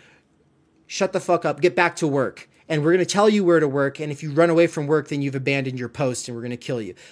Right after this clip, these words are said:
Like, so we're, uh, preparing ourselves for a post-apocalyptic world now,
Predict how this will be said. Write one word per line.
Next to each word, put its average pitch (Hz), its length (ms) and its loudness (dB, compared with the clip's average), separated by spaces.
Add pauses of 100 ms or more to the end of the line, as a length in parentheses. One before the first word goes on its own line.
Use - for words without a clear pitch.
Like, 143 220 -2 (280)
so - 400 2
we're, 247 460 4
uh, - 60 -4
preparing 233 480 2
ourselves 170 440 2
for 165 120 -2
a 156 60 0
post-apocalyptic 147 1000 -2
world 117 260 -6
now, 113 240 -10